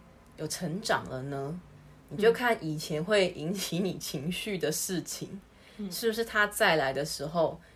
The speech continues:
Speaker 1: 你依然是会用同样的状态、同样的心情、同样的行为去，去面对。
Speaker 2: 嗯，所以
Speaker 1: 对。
Speaker 2: 听起来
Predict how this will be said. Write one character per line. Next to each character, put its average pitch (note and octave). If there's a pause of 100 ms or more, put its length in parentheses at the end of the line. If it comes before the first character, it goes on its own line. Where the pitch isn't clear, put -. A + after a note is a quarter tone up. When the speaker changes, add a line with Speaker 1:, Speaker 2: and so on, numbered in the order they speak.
Speaker 1:
你 E3
依 G#3+
然 E3+
是 F3
会 F3+
用 E3+
同 D#3
样 E3
的 G2+ (460)
状 D#3+
态、 D#3
同 E3
样 F3
的 D3+
心 D#3+
情、 D3
同 C#3+
样 E3
的 C#3+
行 D3+
为 E3 (380)
去， -
去 -
面 D3+
对。 E3 (240)
Speaker 2:
嗯， C4+ (280)
所 -
以 G4
Speaker 1:
对。 F4
Speaker 2:
听 F4
起 C#4
来 G#3